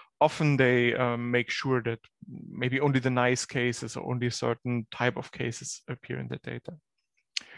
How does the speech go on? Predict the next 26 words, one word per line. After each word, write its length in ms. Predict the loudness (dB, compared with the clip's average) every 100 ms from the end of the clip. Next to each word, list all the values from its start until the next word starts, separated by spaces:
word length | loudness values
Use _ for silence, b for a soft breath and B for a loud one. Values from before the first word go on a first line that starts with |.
| B B B B B 4
And 160 | 6
in 80 | 6
general, 580 | 6 6 6 4 4 2
usually 380 | 2 0 2 0
the 180 | -2 -2
attributes 540 | 0 -2 0 0 -2
of 160 | -8 -4
the 120 | -2
data 340 | 2 0 2
are 180 | 0 0
rather 300 | 2 2 2
well 240 | -2 -2 -2
understood. 480 | -6 -8 -12 -14 -14
So 220 | -16 -12
there's 160 | -12 -12
some 120 | -14
documentation, 1000 | -14 -10 -10 -2 0 0 0 -2 -2 -2
a 40 |
lot 200 | 0 0
of 160 | 0 -6
people 300 | -6 -4 2
work 280 | 4 4 2
with 140 | -4
this 160 | -4 -2
data 320 | -2 0 0
already. 640 | 0 0 -2 -2 -4 -4